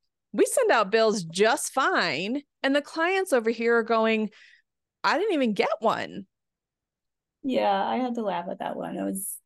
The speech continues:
Speaker 2: I wasn't expecting to see that. <laughs>
Speaker 1: Little things. And again, in a vacuum, you might think, "Oh, that's not a big deal. Fifteen percent isn't, like, a huge number." But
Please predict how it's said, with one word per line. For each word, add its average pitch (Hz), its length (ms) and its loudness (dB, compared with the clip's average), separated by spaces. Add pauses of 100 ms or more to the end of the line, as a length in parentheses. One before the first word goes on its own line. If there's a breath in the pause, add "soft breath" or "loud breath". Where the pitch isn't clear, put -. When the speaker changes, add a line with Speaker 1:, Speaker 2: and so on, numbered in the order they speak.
(220)
Speaker 2:
I 202 140 -2
wasn't 202 380 0 (180)
expecting 165 540 -4
to 170 100 -12
see - 220 -6
that. - 300 -6 (100)
<laughs> - 1200 -6
Speaker 1:
Little 339 300 2
things. 330 380 0
And 311 100 0
again, 311 320 0
in 233 160 0
a 277 60 2
vacuum, 277 480 0
you 254 80 0
might 240 200 0
think, 247 280 0
"Oh, 370 120 2
that's 320 200 0
not 302 100 0
a 302 60 0
big 285 160 -2
deal. 262 180 2
Fifteen 277 380 -2
percent 247 420 -2
isn't, 240 240 -4
like, 226 200 -6
a - 20 -6
huge 233 360 -6
number." 208 360 0
But 302 180 0